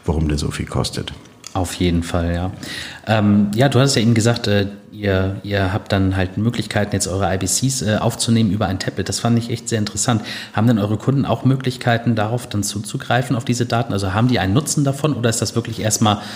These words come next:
Speaker 2: die Optimierung intern, ähm, damit ihr effizienter arbeiten könnt?
Speaker 1: Gute Frage. Ähm, und die stellen wir uns auch immer wieder natürlich.
Speaker 2: <laughs>
Speaker 1: Um ganz ehrlich zu sein, unsere Kunden wollen das nicht.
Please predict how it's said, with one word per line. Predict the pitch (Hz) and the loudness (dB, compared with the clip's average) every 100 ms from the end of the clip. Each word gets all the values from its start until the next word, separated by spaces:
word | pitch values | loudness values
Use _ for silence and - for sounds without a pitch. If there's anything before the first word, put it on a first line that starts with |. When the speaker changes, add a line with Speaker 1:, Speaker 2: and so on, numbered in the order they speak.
| - - | -14 -2
Speaker 2:
die | 107 | 0
Optimierung | 107 - - 107 107 104 104 | 0 -2 2 4 4 4 2
intern, | 101 123 123 - 110 110 110 - - - - | 4 2 2 2 2 2 0 -6 -18 -18 -4
ähm, | 107 101 98 98 95 | 0 2 2 -2 0
damit | 101 92 - | 0 0 -2
ihr | 107 104 | -2 -2
effizienter | 101 101 - 95 92 | -2 -6 -2 -2 -2
arbeiten | - 92 87 85 | -2 -4 -4 -8
könnt? | - 85 - - - - - - - - - | -8 -8 -8 -12 -20 -20 -20 -20 -20 -18 0
Speaker 1:
Gute | 143 135 | 2 2
Frage. | - 98 123 185 233 - - - - - _ | 0 -2 -2 -2 -4 -6 -18 -20 -20 -20 _
Ähm, | - 120 123 123 123 123 | -2 0 2 2 2 0
und | 120 123 | -4 -4
die | 110 | -2
stellen | - 120 | 2 4
wir | 107 | 4
uns | 98 | 0
auch | - - 98 - | -4 -4 -8 -2
immer | 101 90 82 | 2 2 4
wieder | 90 87 | 4 4
natürlich. | 80 80 87 98 120 - - - | 4 2 2 2 2 -4 -12 -10
Speaker 2:
<laughs> | - - - | -10 -12 -6
Speaker 1:
Um | 135 | -4
ganz | 151 139 | -2 -2
ehrlich | - 170 147 | -4 -8 -8
zu | - | -6
sein, | 82 85 101 - - - - _ _ - | -4 -2 -4 -8 -20 -20 -20 _ _ 0
unsere | 156 107 | 2 4
Kunden | - - 101 | 2 2 4
wollen | 190 | 4
das | 139 - | 4 0
nicht. | - - | -10 -12